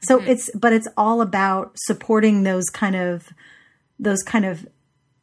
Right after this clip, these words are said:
Speaker 1: I guess it all comes down to those people that you're actually supporting, you know,
Speaker 2: Mm-hmm.
Speaker 1: whether it's a company, whether you do it through a company or some other way. But I don't know. It seems really interesting. So I may
Speaker 2: Yes.
Speaker 1: have to talk to you offline about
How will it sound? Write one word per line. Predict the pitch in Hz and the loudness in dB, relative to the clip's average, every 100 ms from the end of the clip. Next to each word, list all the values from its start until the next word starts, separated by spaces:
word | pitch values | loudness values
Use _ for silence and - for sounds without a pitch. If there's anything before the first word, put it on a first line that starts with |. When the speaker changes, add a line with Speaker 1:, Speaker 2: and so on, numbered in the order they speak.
| _ _ - | _ _ -6
Speaker 1:
I | |
guess | 185 240 269 | 2 2 2
it | 226 | 0
all | 196 190 | 0 -2
comes | - 202 180 | -2 -2 -2
down | 180 190 214 | -2 0 -2
to | - 165 156 156 - | -2 -4 -4 -6 -6
those | 165 175 170 | 0 0 -2
people | - 277 233 180 | 2 2 4 0
that | 180 | 0
you're | 175 170 | 0 0
actually | 170 - 185 170 | 0 -2 -2 -2
supporting, | - 165 196 185 165 156 156 - _ _ | -2 -2 0 0 0 -2 -8 -14 _ _
you | 190 185 | -6 -4
know, | 170 175 180 | -4 -6 -6
Speaker 2:
Mm-hmm. | 208 | 2
Speaker 1:
whether | 220 214 208 | 4 4 2
it's | 196 | 0
a | |
company, | 208 220 214 202 | 0 0 0 -2
whether | 208 226 | 2 4
you | 220 214 | 4 4
do | 220 | 2
it | - | 2
through | 202 | -6
a | 175 | -6
company | - 214 220 208 202 | 0 0 2 0 -2
or | - 175 175 | -4 -4 -4
some | 202 185 | -4 0
other | 202 214 | 2 2
way. | 185 165 160 - - - | 0 -2 -6 -12 -14 0
But | 202 190 - _ - - - - | 0 0 -6 _ -20 -20 -8 -4
I | 208 | -2
don't | 185 | -4
know. | 151 | -6
It | 143 | -6
seems | - 214 - | 0 2 0
really | 170 160 | -4 -4
interesting. | 160 156 156 160 | -6 -8 -10 -8
So | 151 196 185 180 - _ _ 165 - _ | -4 -2 -2 -2 -6 _ _ -18 -18 _
I | 226 | 2
may | 214 | 4
Speaker 2:
Yes. | 240 | 6
Speaker 1:
have | - | 4
to | 240 | 2
talk | 240 226 | 2 4
to | 233 | 2
you | |
offline | 208 214 220 233 | 2 2 4 4
about | 220 202 | 2 -2